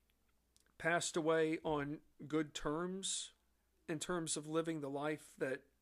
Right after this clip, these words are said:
that he, uh, was able to des-, that he rightfully deserved to have? Yes.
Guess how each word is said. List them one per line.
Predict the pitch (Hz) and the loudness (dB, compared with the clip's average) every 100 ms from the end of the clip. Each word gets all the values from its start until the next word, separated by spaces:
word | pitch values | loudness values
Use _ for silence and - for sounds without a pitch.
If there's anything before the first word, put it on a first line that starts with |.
| _ _ _ _ _ _ _ _ _ | _ _ _ _ _ _ _ _ _
that | 151 147 147 | 0 0 0
he, | 143 151 151 | -2 -2 -2
uh, | 143 139 | -2 -2
was | 139 143 | -2 0
able | 147 147 | 0 -2
to | 139 135 | -6 -8
des-, | 139 135 - - 143 | -8 -10 -14 -12 -6
that | 135 127 | -4 -2
he | 147 143 - - _ - | -2 -2 -6 -20 _ 0
rightfully | 151 151 151 143 | 2 2 -2 -4
deserved | 139 143 151 147 | -2 0 0 -2
to | - | -6
have? | - 135 139 185 - - - | -8 -6 -6 -8 -12 -18 -4
Yes. | 147 - 156 - - | 0 0 -2 -8 -10